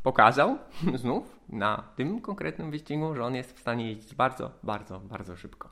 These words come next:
Em, powiedziałem, że Pogacar jakby, e, ratuje swój sezon, to jest za dużo powiedziane,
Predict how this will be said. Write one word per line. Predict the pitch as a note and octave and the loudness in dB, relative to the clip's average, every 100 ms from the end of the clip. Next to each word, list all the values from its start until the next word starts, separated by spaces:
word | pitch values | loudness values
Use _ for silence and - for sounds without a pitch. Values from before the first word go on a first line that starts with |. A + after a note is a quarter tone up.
| - - - - - - | -20 -20 -20 -20 -20 -12
Em, | C3 C3 B2+ B2+ B2 A#2+ A#2+ B2 | -6 -2 0 0 0 -2 -4 -4
powiedziałem, | F3 G#3+ C4 B3+ A#3 A3+ | -2 0 2 4 4 0
że | G#3 G3+ G3+ - | 2 2 2 0
Pogacar | F#3+ F#3 F#3 F#3+ F3 E3+ | 2 4 6 6 6 6
jakby, | D#3+ D#3+ D#3+ D#3 D3+ C#3 A#2 A#2 B2+ C3+ | 2 0 0 -2 -2 -4 -4 -2 -2 -4
e, | |
ratuje | B2+ C3 - D4+ D#4+ | -2 -4 0 0 0
swój | D#4 A#3 | 0 -2
sezon, | A3+ G#3+ G3+ | 0 0 0
to | F#3+ | -2
jest | D3 | 0
za | E3 | 0
dużo | F3+ F3+ | 0 -2
powiedziane, | F3+ D3 C#3+ E3+ E3+ D#3 | -2 -2 0 2 2 -2